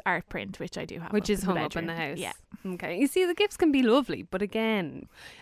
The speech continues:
Speaker 2: I think if bought kind of just because it's expected,
Speaker 1: Mm.
Speaker 2: less likely to be an amazing thing that you keep and remember forever.
Speaker 1: Yeah. Don't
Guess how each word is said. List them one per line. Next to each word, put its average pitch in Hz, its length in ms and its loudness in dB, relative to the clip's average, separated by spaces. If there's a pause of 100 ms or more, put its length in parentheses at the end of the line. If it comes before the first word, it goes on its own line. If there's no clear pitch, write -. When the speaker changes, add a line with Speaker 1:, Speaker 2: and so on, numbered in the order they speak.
Speaker 2:
I 196 60 0
think 240 240 6
if 226 220 4
bought 202 560 6
kind 202 340 0
of 180 200 -2 (720)
just 208 320 4
because 190 440 0
it's - 160 -10
expected, 285 680 0 (120)
Speaker 1:
Mm. 196 340 4 (240)
Speaker 2:
less 185 380 2
likely 165 380 0
to - 80 -16
be - 340 -6
an 165 100 -8
amazing 151 400 -8
thing 160 140 -8
that 147 60 -6
you 160 140 -8
keep - 240 -12
and 151 100 -8
remember 147 260 -8
forever. - 500 -10 (120)
Speaker 1:
Yeah. 175 200 -10 (600)
Don't 202 340 -4